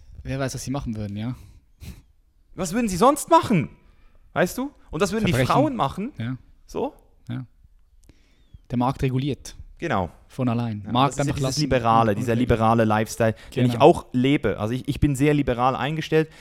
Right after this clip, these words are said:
Speaker 2: Ich denke nicht, dass Politik komplett nutzlos ist, weil wir, wir brauchen Reinforcement. Oder das ist so dieses, du siehst ja in Ländern, wo es keine wirklichen so,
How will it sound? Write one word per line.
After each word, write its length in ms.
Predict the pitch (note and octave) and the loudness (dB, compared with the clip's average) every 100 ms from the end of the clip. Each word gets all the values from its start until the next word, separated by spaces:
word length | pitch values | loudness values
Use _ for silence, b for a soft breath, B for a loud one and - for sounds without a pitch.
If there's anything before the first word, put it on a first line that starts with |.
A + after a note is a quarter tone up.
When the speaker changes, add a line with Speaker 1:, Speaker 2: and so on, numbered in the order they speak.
| B - | B -10
Speaker 2:
Ich 120 | C#3+ | 0
denke 240 | E3+ E3 | 2 4
nicht, 120 | F#3 | 2
dass 120 | E3 - | 0 0
Politik 520 | - C#3+ C3+ D3+ - | 4 4 4 -2 -4
komplett 460 | C3+ A#2+ C#3 F#3+ | -4 -2 0 0
nutzlos 440 | F#3+ G3 - F#3+ F#3 | 0 -2 -2 -2 0
ist, 280 | G#3+ - - b b b b | -4 -6 -16 b b b b
weil 140 | - C3 | 0 2
wir, 240 | D3 C#3 | 2 2
wir 100 | C3+ | 0
brauchen 440 | - B2+ F3+ F#3+ - | 2 4 4 2 -2
Reinforcement. 960 | C3 D#3 C3 - C3+ D#3+ - G3+ A#3 b b b b - | 0 0 -2 -2 -2 -2 -2 -4 -4 b b b b -4
Oder 140 | C#3+ | -2
das 140 | D#3 | -2
ist 100 | D3+ | -4
so 160 | C#3+ C#3+ | -2 -2
dieses, 380 | C3+ B2+ B2+ - b b b b b b b _ _ | -2 -4 -6 -10 b b b b b b b _ _
du 80 | - | -6
siehst 260 | B2+ G3 - | -4 -2 0
ja 80 | F#3 | 2
in 120 | D3 | 2
Ländern, 380 | C3+ F3+ E3+ C#3 | 2 2 0 2
wo 140 | B2+ | 2
es 140 | B2 | 2
keine 520 | - - D3+ F3 D3 A#2+ | -4 -4 0 0 0 0
wirklichen 560 | D#3 D#3+ D#3 - C#3+ | -2 -2 -4 -2 -2
so, 400 | B2+ B2 A#2 - | 0 0 -2 -6